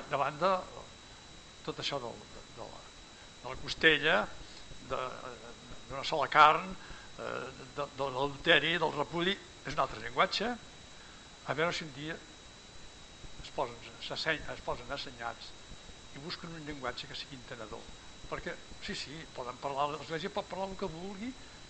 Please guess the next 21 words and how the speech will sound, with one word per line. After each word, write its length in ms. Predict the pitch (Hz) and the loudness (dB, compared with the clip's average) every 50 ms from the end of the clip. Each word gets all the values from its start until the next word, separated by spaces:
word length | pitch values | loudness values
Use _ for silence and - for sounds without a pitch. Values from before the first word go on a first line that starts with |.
| - - 151 | -12 -8 0
jo 160 | 143 156 175 202 302 - | 4 4 6 4 4 0
no, 180 | 175 185 185 - - - 151 | -4 -4 -6 -6 -8 -10 -8
no 160 | 151 156 151 143 - | -8 -8 -8 -8 -10
contradiré 460 | 185 156 139 147 143 143 143 165 180 | -10 -8 -6 -6 -6 -4 -2 0 2
mai, 220 | 185 156 123 113 107 - - - - - - - - - - | 4 2 2 2 0 -8 -10 -12 -12 -12 -12 -14 -14 -12 -12
no 80 | - 143 | -12 -10
m'hi 100 | 131 127 | -10 -8
ficaré 260 | - 139 - 143 151 | -8 -6 -6 -6 -6
en 80 | 170 143 | -6 -8
aquest 220 | 123 - - - | -10 -10 -12 -12
problema. 220 | 120 120 - - - - - - - - - - - - - - - - - - - - - - - - - - - - - - - | -12 -12 -12 -14 -14 -16 -16 -16 -16 -16 -16 -14 -14 -14 -14 -14 -16 -16 -16 -16 -16 -16 -16 -16 -16 -16 -16 -18 -16 -12 -10 -10 -8
Només 240 | - 127 127 117 - | -8 -8 -8 -6 -6
dic 140 | - 160 - | -6 -6 -6
que 60 | 156 143 | -6 -4
no 60 | 139 | -4
serveix 280 | - - 117 117 113 - - | -4 -6 -6 -6 -8 -8 -8
pel, 140 | 120 104 98 - - - - - - - | -10 -10 -10 -12 -12 -14 -14 -12 -10 -8
pel 100 | - 127 123 | -8 -8 -6
carrer, 280 | - 123 117 123 123 120 | -8 -6 -6 -6 -6 -6
no 60 | 123 120 | -6 -6
serveix. 380 | - 120 110 104 95 95 - | -8 -8 -10 -12 -12 -12 -12